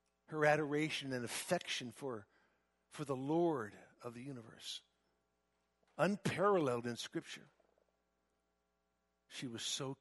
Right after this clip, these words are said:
committed to you. On this Resurrection Sunday, Lord, may we be reminded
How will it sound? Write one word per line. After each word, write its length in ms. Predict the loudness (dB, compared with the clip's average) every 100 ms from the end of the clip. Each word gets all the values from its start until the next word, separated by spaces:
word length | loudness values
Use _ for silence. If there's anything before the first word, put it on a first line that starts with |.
| -10
committed 320 | -8 -8 -10
to 80 | -16
you. 160 | -16 -20 _ _ _ _ _ _ _ _ _ _ _ _ _ _ _ _ _ _ -20 -20 _ _ _ _ -8
On 80 | -6
this 160 | 0
Resurrection 480 | 0 0 -2 -4 -4
Sunday, 380 | -4 -4 -4 -6
Lord, 240 | -4 -4
may 160 | -2 -4
we 160 | -4
be 160 | -4 -4
reminded 500 | -4 -2 -2 -4 -8